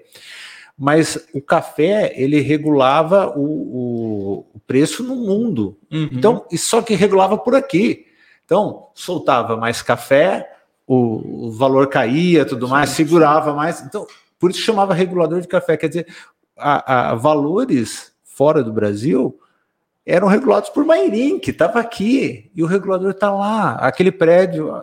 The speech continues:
Speaker 1: esquecido, que poderia trazer, de repente, uma, um museu, alguma coisa, ou fazer alguma.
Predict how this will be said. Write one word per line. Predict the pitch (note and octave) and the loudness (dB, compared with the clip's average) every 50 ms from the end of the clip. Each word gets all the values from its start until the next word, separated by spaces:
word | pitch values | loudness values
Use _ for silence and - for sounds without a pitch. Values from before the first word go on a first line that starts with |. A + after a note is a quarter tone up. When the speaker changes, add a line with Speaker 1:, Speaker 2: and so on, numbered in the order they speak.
| - _ - | -14 _ -14
Speaker 1:
esquecido, | - - - F#3+ F3+ - - - - F#3+ G3+ G#3+ F3 D3 A#2 G#2 - - _ _ _ | -14 -8 -6 -6 -6 -4 -6 -6 -4 -4 -2 -2 -4 -4 -6 -8 -10 -12 _ _ _
que | - - | -20 -14
poderia | _ - D3+ C#3+ C#3 C#3 B2+ C3 D3+ D3+ D3+ D3+ | _ -2 0 2 2 2 2 2 2 2 0 0
trazer, | D3+ - C#3+ B2 G#2+ B2+ C#3 C#3 C3 - - - - _ _ _ _ | -2 -2 -4 -2 -2 0 0 0 0 -2 -6 -12 -20 _ _ _ _
de | - A2 | -10 -10
repente, | A2 G#2+ - B2 A#2+ - B2+ | -6 -4 -4 -4 -4 -4 -4
uma, | B2 A#2+ A#2 A2 G#2 G2 F#2 F2+ F2+ E2+ _ _ _ _ _ _ _ _ _ _ _ _ - - - - _ _ _ _ _ | 0 2 2 2 2 0 -4 -8 -12 -16 _ _ _ _ _ _ _ _ _ _ _ _ -20 -20 -20 -20 _ _ _ _ _
um | A#2+ A#2+ | -14 -10
museu, | A#2 A#2 G#2+ F#2 F#2 G#2 A2 A#2 B2+ D3+ D#3+ D#3+ D3 C3 A#2+ A#2 | -8 -8 -8 -8 -4 0 2 4 6 6 8 6 6 6 4 4
alguma | A2+ A#2 A#2 A2+ A#2 A2 | 2 2 0 -4 -6 -6
coisa, | - - A#2 A#2+ C#3 D#3+ E3+ D#3+ - A2+ - - - - _ | -6 -6 -2 2 4 4 4 4 2 0 -6 -14 -18 -6 _
ou | - D#3+ F#3+ | 2 2 2
fazer | - - D3+ C3 - D#3 D3+ | 2 2 0 0 2 2 0
alguma. | C3 - - - - - - A#2 A2+ A#2+ C3 B2+ B2+ A2+ F2 - - | 0 0 -2 -6 -8 -4 -4 -2 -2 -2 -2 0 0 0 -2 -4 -12